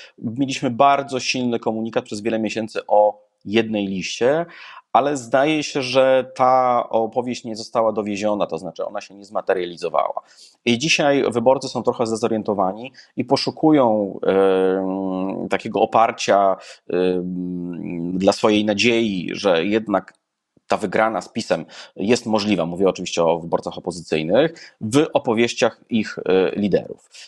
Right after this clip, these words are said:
Czyli jeżeli ja jestem wyborcą Hołowni, no to siłą rzeczy będę się oglądał na mojego lidera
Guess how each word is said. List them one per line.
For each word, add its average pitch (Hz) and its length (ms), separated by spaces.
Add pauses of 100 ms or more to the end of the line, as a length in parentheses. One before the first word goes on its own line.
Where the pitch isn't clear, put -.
Czyli 139 260
jeżeli 139 300
ja 143 60
jestem 131 300
wyborcą 117 360
Hołowni, 117 540
no 110 120
to 107 540
siłą 110 320
rzeczy 110 360 (300)
będę 113 500
się - 220
oglądał 117 440
na 101 80
mojego 104 320
lidera 101 600